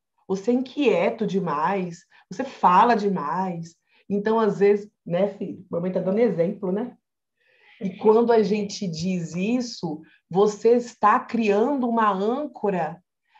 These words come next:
e a pessoa, ela acha que ela é aquilo. Então, assim, "Ah, eu sou impaciente, eu sou inquieto, tudo que eu faço não dá certo, eu sou bagunceiro." E a gente sabe que nós não somos.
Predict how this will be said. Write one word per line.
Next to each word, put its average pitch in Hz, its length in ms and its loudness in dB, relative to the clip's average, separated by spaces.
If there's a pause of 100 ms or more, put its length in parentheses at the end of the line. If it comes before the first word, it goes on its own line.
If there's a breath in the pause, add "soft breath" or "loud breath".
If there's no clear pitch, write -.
(140)
e 190 140 0
a 208 40 -2
pessoa, 214 440 0
ela 226 260 4
acha 226 180 -4
que - 80 -20
ela 254 160 4
é 247 200 -2
aquilo. 151 560 -12 (560)
Então, 180 240 -4
assim, 196 340 -4
"Ah, 220 140 4
eu 220 100 6
sou 220 140 -4
impaciente, 202 960 -2
eu 175 40 -4
sou - 160 -10
inquieto, 185 1040 -2 (300 soft breath)
tudo 233 200 -2
que 233 120 0
eu 220 60 6
faço 196 400 2
não 196 160 0
dá 185 160 2
certo, 170 1000 -4 (180 loud breath)
eu 190 80 2
sou 190 180 0
bagunceiro." 190 1120 2 (320 soft breath)
E 190 100 4
a 196 60 2
gente 208 180 0
sabe 196 280 -2
que 214 100 -6
nós 208 280 4
não 269 260 0
somos. 156 1120 -2